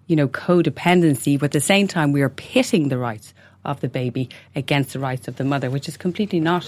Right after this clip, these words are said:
what pregnancy is about. But I think it's deeply flawed, and, and it absolutely restricts our ability to provide legislation that actually deals with the reality of the complications of pregnancy and the complications of, um, maternal disease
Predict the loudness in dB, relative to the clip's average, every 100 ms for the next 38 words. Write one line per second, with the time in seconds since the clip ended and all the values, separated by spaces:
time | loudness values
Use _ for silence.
0 | -8 -10 -12 -20 -18 -6 -2 -2 -2 -4
1 | -4 -4 -4 -4 -6 -12 -20 -4 2 4
2 | 4 0 -2 -2 -2 -2 -4 -6 0 4
3 | 4 2 0 -10 -20 _ -2 -2 0 2
4 | 2 2 0 0 2 2 2 -2 -4 -6
5 | -8 -8 -18 -20 -20 -8 -2 0 4 4
6 | 4 2 -2 -2 -6 -4 0 0 2 2
7 | 2 -2 -2 0 0 0 -2 -2 0 0
8 | 2 4 4 0 0 0 2 4 2 0
9 | -6 -10 -20 -20 -2 0 0 0 0 0
10 | -2 0 0 2 0 0 -4 -6 -4 -4
11 | -4 -4 -6 -6 -16 -4 0 0 2 0
12 | 0 0 0 0 0 0 -2 -6 -20 -20
13 | _ -6 -2 0 0 -2 0 4 4 2
14 | 0 -2 -2 -2 -4